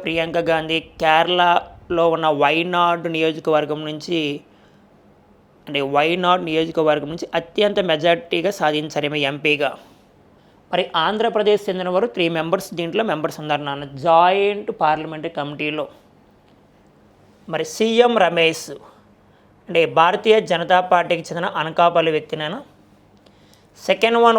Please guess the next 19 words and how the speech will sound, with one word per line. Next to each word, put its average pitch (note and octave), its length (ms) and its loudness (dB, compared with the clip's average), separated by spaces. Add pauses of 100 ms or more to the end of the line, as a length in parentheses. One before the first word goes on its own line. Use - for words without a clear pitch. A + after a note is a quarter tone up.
వల్లభనేని G#3+ 640 4 (180)
బాలశౌరి, E3 640 2 (720)
మరి E3 160 2
ఈయన E3+ 100 -4 (100)
జనసేన F#3+ 460 2 (100)
మచిలీపట్నం E3 720 -2
నియోజకవర్గము. D3+ 720 -2 (1200)
నెక్స్ట్ D#3+ 340 0
వన్, A3 160 0
థర్డ్ F#3+ 340 2
వన్, G#3 160 0
హరీష్ F3+ 460 0 (140)
బాలయోగి, E3 540 2
టీడీపీ F#3+ 560 -2 (140)
అమలాపురము. D3+ 680 0 (640)
అంటే D#3+ 140 -2 (200)
జమిలి F#3 380 2
ఎన్నికలపైన, F#3 680 -2 (1000)
అంటే E3+ 120 2